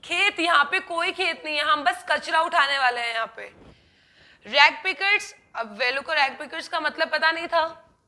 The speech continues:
See my sack full of things I collected। देखो मेरी बोरी, जो चीजें मैंने कलेक्ट करी है उससे भरी हुई है।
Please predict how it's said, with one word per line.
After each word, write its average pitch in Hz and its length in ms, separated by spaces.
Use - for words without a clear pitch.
See 381 180
my 359 220
sack 285 300
full 311 240
of 311 120
things 320 220
I 294 180
collected। 247 440
देखो 302 360
मेरी 339 200
बोरी, 320 480
जो 349 180
चीजें 330 340
मैंने 330 200
कलेक्ट 311 460
करी 285 260
है 320 80
उससे 339 200
भरी 269 300
हुई 254 300
है। 233 160